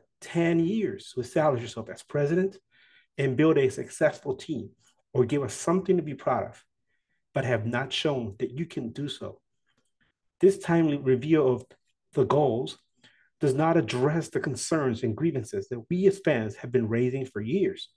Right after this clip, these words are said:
such as the increasing prices, diminishing season ticket holder value, and keeping Herbalife as a sponsor.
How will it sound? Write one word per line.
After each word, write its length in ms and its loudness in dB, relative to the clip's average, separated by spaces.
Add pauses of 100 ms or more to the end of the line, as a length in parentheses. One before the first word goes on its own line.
(420)
such 340 -4
as 120 0
the 160 -4
increasing 540 -4
prices, 580 -4 (640)
diminishing 720 0
season 320 -4
ticket 300 0
holder 280 0
value, 360 -10 (680)
and 160 -8
keeping 320 -2
Herbalife 720 0
as 140 -4
a 80 -2
sponsor. 500 -10